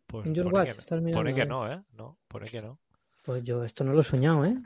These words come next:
Speaker 2: <laughs>
Speaker 1: No ha-, no hay ningún sitio de streaming, tal, tal, pero no desesperes porque llegará pronto, tal, tal, tal, se estrenará en cines.
Speaker 2: No desesperes que llegará pronto.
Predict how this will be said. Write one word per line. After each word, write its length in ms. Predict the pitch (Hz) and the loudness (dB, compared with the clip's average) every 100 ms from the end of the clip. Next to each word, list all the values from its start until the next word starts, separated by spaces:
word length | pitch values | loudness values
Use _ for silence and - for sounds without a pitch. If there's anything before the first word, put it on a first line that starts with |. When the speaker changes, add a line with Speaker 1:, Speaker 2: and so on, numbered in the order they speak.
| - | -8
Speaker 2:
<laughs> 1040 | - - - - 147 - 190 - 147 - - | -4 -2 2 4 2 2 0 0 -12 -10 -12
Speaker 1:
No 180 | - 127 | -6 -2
ha-, 120 | 135 147 - - - - _ _ _ - - | -2 -4 -10 -20 -20 -20 _ _ _ -18 -8
no 160 | 127 135 | -2 0
hay 220 | 143 151 | 0 -2
ningún 340 | 151 139 143 | -6 -6 -6
sitio 260 | 139 139 135 | -6 -4 -4
de 40 | |
streaming, 600 | 127 - 147 156 165 170 | -4 -4 -4 -4 -8 -6
tal, 200 | 147 135 | -4 -4
tal, 180 | 131 139 | -4 -6
pero 160 | 135 120 | -4 -4
no 120 | 117 | -4
desesperes 800 | 120 131 117 - 131 147 165 - | -6 -6 -8 -6 -4 -4 -4 -8
porque 300 | - 117 113 | -12 -8 -6
llegará 320 | 110 107 107 | -4 -2 -2
pronto, 600 | 107 107 117 127 151 156 | -4 -8 -8 -10 -8 -8
tal, 180 | - 117 | -8 -10
tal, 180 | 113 113 - | -10 -14 -6
tal, 680 | 131 139 147 151 156 156 143 | -4 -2 -2 -4 -6 -8 -10
se 100 | 123 | -12
estrenará 380 | 110 107 107 | -10 -8 -8
en 100 | 107 | -8
cines. 880 | 107 - 131 139 151 151 160 165 - - | -10 -12 -12 -12 -10 -10 -10 -12 -12 -4
Speaker 2:
No 140 | 143 | -2
desesperes 480 | 139 135 - - 131 | 0 -2 -4 -2 0
que 60 | - | 4
llegará 240 | 147 135 | 6 6
pronto. 360 | 120 135 143 | 4 0 2